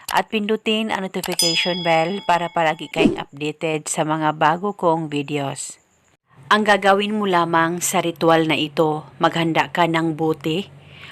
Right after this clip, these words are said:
Plastic o babasagin na buti ay pwedeng gamitin. Buti ng mineral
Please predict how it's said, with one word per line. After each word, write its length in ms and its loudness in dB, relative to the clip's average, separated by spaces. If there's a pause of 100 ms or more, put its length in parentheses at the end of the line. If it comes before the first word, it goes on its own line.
(160)
Plastic 640 0
o 80 4
babasagin 720 2
na 80 0
buti 560 0
ay 160 0
pwedeng 400 -4
gamitin. 560 -2 (520)
Buti 400 2
ng 160 0
mineral 640 4